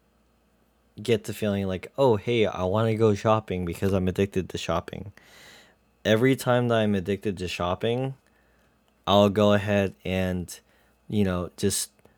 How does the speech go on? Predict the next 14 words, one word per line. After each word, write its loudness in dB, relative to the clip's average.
put 2
my 4
finger 0
and 2
my 0
thumb -2
on 0
my -2
chin -6
and -6
just -8
start -4
kinda 2
stroking -2